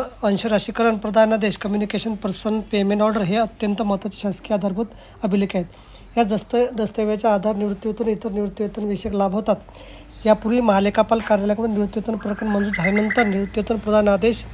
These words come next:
मुद्रित स्वरूपात कागदावर कोशागार कार्यालयास व निवृत्तीवेतन धारकांना टपालाने व यथास्थिती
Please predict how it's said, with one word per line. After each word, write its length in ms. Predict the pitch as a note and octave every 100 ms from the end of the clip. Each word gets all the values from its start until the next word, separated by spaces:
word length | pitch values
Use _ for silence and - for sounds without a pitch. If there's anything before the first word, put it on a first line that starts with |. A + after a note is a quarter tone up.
| - - - - G3+
मुद्रित 280 | G3 F#3+
स्वरूपात 360 | A#3+ G3+ G3+ A#3 -
कागदावर 360 | G3 F3 G#3+
कोशागार 420 | A3+ G3+ F#3+ G3 G#3
कार्यालयास 520 | G3+ F#3+ G3+ G#3+ A#3+
व 20 |
निवृत्तीवेतन 460 | G#3+ G3+ A3 G#3+ G#3
धारकांना 360 | F#3+ G#3 G#3
टपालाने 520 | G3+ G3+ G#3 G3+ G#3 B3+ - - - A3+
व 40 |
यथास्थिती 680 | G#3 G3 G#3+ - F3+ A#3+